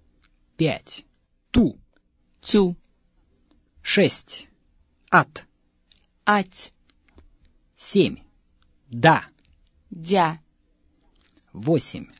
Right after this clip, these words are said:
Speaker 1: Де.
Speaker 2: Де.
Speaker 1: Девять. Ды.
Speaker 2: Ди.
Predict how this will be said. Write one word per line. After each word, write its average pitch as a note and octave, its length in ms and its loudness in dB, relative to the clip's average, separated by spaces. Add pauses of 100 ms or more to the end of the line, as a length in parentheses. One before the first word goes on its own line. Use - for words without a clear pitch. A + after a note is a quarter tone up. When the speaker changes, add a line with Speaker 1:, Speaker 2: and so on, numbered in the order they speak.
(260)
Speaker 1:
Де. G#2+ 400 0 (760)
Speaker 2:
Де. E3 520 -4 (1300)
Speaker 1:
Девять. A#2 680 -6 (380)
Ды. A#2+ 420 0 (760)
Speaker 2:
Ди. E3 500 -6